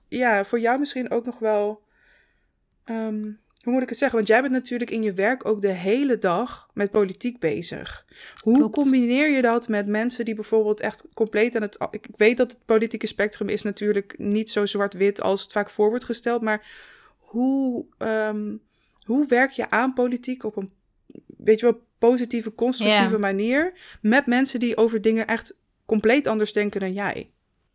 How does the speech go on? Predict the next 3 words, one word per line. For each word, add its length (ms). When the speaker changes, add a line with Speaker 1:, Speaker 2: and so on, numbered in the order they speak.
Speaker 2:
Ja. 380
Ehm, 680
nou 360